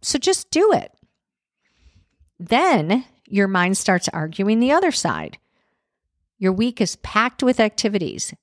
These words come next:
so much so that you might not even be able to make the dinner on time. You definitely should decline the invitation. And then back to arguing why you should go.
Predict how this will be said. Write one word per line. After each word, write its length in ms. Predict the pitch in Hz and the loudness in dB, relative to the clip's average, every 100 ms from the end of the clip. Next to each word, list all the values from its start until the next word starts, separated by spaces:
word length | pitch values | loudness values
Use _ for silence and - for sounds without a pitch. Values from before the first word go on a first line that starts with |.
| _ | _
so 380 | - - 233 254 | -4 2 2 4
much 260 | 311 214 | 2 0
so 260 | - 175 170 | 0 2 2
that 180 | 185 - | 0 0
you 80 | 208 | 2
might 240 | 208 208 | 2 0
not 160 | 214 226 | 0 2
even 240 | 220 208 | 2 0
be 120 | 202 | 0
able 180 | 208 196 | 0 0
to 140 | - 190 | -2 -2
make 380 | 180 208 277 | 0 0 -2
the 80 | - | -4
dinner 340 | 185 185 180 165 | 0 2 2 2
on 200 | 147 151 | -2 -4
time. 520 | - 285 269 95 - _ _ - | -4 0 -2 -4 -12 _ _ -2
You 160 | 202 - | -2 0
definitely 640 | - 196 196 220 - 180 170 | 2 2 4 0 0 -2 -4
should 300 | - 175 - | -2 -4 -6
decline 640 | 165 - 214 214 180 156 | -8 -2 2 2 2 -2
the 140 | - | -2
invitation. 680 | 175 170 - 165 156 - - - _ _ _ _ _ _ _ _ _ _ _ - - | -2 -2 -4 -4 -4 -6 -8 -12 _ _ _ _ _ _ _ _ _ _ _ -12 -2
And 180 | 202 | 2
then 300 | 208 196 233 427 - _ _ _ _ - | 4 4 2 -2 -6 _ _ _ _ -4
back 220 | 175 - | -4 -2
to 120 | - | -4
arguing 520 | 165 170 196 240 254 | -2 -2 0 0 2
why 160 | 254 262 | 2 0
you 120 | 277 | 0
should 320 | 294 - 294 | 0 0 -2
go. 320 | - 113 80 | -2 -2 -4